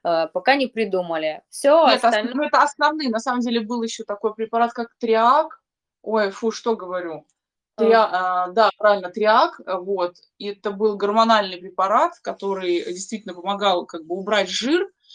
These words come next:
Speaker 2: вот. Но он, естественно, имел последствия, э, для здоровья введения его, э, были с последствиями для здоровья, и, а, и, в общем-то, этот препарат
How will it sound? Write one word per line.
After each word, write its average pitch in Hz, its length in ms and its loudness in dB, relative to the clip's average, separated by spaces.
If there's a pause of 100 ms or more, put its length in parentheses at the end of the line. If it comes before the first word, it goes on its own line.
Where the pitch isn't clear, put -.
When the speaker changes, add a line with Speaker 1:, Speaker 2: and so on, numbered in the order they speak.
(240)
Speaker 2:
вот. 190 360 -6
Но 214 360 2
он, 233 140 4
естественно, 220 540 -6
имел 196 260 -2
последствия, 208 1040 -2
э, 165 360 -8
для 190 200 -2
здоровья 170 760 -4 (340)
введения 180 560 -6
его, 220 240 -2
э, 175 200 -4 (320)
были 185 420 -10
с - 100 -16
последствиями 190 640 -10
для 175 160 -14
здоровья, 220 540 -2
и, 175 160 -8
а, 185 140 0
и, - 120 -10
в 226 80 -6
общем-то, 226 320 -12
этот 214 180 -12
препарат 226 500 0